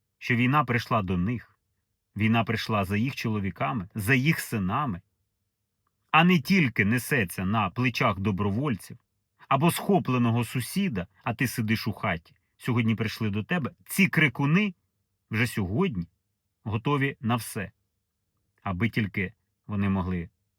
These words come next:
вийти на вулицю, подорожувати, працювати. І я розумію людей. Люди втомлені.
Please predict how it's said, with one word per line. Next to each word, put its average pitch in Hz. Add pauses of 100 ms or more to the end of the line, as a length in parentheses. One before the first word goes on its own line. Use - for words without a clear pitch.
(680)
вийти 104
на 90
вулицю, 87 (520)
подорожувати, 110 (160)
працювати. 123 (260)
І 107
я 101
розумію 101
людей. 92 (1300)
Люди 95
втомлені. 87